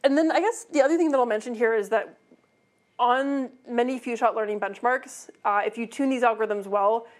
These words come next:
oftentimes you'll see that all three of these can perform quite well on those benchmark problems. Uh, I think this says a little bit more about the benchmarks than, than the methods. I think the benchmarks may just be a little bit too easy. Um, and I think that the met-,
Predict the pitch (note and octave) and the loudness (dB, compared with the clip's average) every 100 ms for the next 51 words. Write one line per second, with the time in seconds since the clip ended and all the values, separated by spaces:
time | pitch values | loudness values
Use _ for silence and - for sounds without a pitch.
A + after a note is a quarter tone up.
0 | _ _ - A3 B3 A#3 A#3+ A#3 A3 G#3 | _ _ -2 0 -2 -2 -4 -2 -4 -4
1 | A3+ A3+ A3+ A3 G#3+ G#3+ G3+ G#3+ A3 B3+ | -4 0 0 2 -2 -2 -6 -4 -4 -6
2 | B3 - G#3 G#3 - A3 A3 G#3+ - G#3 | -8 -8 -6 -6 -8 -2 -2 -2 -2 -2
3 | G3+ G3 D4 - - A#3 A3 G#3+ G3+ G3+ | 0 0 -2 -6 -4 -2 0 -2 -4 -4
4 | - - - D4 A4 - - - - _ | -6 -4 -2 -2 -2 -8 -18 -20 -20 _
5 | _ _ _ _ _ - A3 G#3+ B3+ D4 | _ _ _ _ _ 2 2 2 2 2
6 | F4+ E4+ B3+ A#3+ A3+ A3+ A#3+ A3 A3 G#3+ | 2 2 2 4 4 6 4 4 2 2
7 | G#3 G3+ G3 - B3+ C4 - - A3 G#3+ | 0 -2 -4 -4 -4 -6 -18 -6 -2 0
8 | G#3+ G#3+ - G#3 G#3+ F#3+ A#3 C4 A#3 G#3 | -2 -8 -6 -6 -4 -4 -2 -2 -2 -4
9 | G3+ G#3 G3+ G#3 - G3 G3 - G3 G3+ | -4 -4 -4 -8 -4 -4 -4 -4 -2 0
10 | G3+ G#3 - - G#3+ D#4+ A#4 - - _ | -2 -4 -10 -12 -6 -6 -6 -12 -20 _
11 | _ - - - - _ _ - A3+ A3 | _ -20 -20 -20 -20 _ _ 2 4 6
12 | A3 G#3+ G#3+ G#3+ A3 B3+ B3+ B3 - - | 4 4 2 -2 -2 2 2 0 0 0
13 | D4 G#4+ G4+ F4 B3+ C4 - | 2 0 0 0 2 0 -2